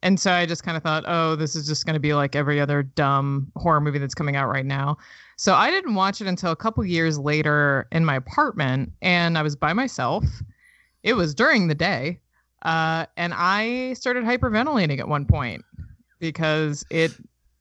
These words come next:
really got to me. So, yeah, uh, I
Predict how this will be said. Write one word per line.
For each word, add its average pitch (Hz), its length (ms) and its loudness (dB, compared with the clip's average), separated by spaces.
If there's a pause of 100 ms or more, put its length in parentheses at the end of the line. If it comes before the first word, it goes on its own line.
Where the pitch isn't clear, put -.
(280)
really 180 580 2
got 208 280 0
to 165 100 -2
me. 123 420 -6
So, 147 640 -2 (840)
yeah, 294 300 2 (160)
uh, 208 440 0
I 202 600 -2